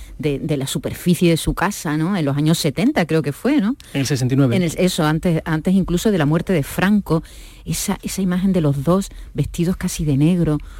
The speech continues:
Speaker 1: su señora con, con vestida de viuda, prácticamente, ¿no? Claro,
Speaker 2: Ujú.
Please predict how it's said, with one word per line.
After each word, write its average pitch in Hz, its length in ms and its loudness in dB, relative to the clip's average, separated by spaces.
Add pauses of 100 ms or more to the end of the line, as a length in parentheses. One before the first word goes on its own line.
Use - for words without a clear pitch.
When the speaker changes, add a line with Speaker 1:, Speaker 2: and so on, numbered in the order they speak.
(120)
Speaker 1:
su - 160 -6
señora 165 500 2
con, 156 300 0
con 143 400 -2
vestida 151 440 -2
de 220 120 4
viuda, 143 520 0 (200)
prácticamente, 160 720 -4
¿no? 202 160 -4
Claro, - 220 0
Speaker 2:
Ujú. 135 260 -2